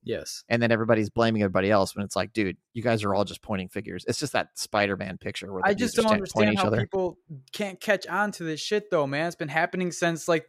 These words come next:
Speaker 1: the beginning of time. Like, just today, I saw, I, I don't know why I was watching it, it's on Twitter. I was watching it, though. The View, where a bunch of those ladies are sitting around talking and blah, blah, blah.
Speaker 2: Yeah.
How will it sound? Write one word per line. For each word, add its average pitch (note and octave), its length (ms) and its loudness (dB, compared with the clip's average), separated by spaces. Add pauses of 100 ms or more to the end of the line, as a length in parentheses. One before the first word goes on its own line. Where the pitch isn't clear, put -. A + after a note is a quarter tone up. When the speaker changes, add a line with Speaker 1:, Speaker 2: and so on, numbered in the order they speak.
(160)
Speaker 1:
the D3+ 140 -2
beginning D#3 540 2
of D3+ 160 2
time. C#3+ 580 0 (140)
Like, F3+ 360 4
just G3+ 240 2
today, G#3+ 440 4
I E3 100 4
saw, F3 540 6 (680)
I, - 120 -10 (200)
I D#3 80 -2
don't C#3+ 100 -2
know C3 140 -4
why B2 200 -6
I B2+ 40 -4
was C3 160 -4
watching E3+ 400 2
it, F#3+ 180 -4 (220)
it's D3+ 140 -2
on B2+ 160 0
Twitter. F3+ 400 4
I D3 40 4
was A#2 140 -2
watching E3 380 0
it, F3+ 120 -4
though. F#3+ 260 6
The C3+ 180 -4
View, E3+ 480 0
where C#3+ 180 0
a C3+ 80 0
bunch D3 220 0
of C#3+ 40 -4
those C#3 180 2
ladies C#3 360 2
are C3 80 4
sitting C#3+ 260 2
around C#3 300 4
talking C#3 460 2
and A2+ 220 -6
blah, C#3 260 2
blah, C3+ 200 -2
blah. C3+ 160 2
Speaker 2:
Yeah. D3+ 160 4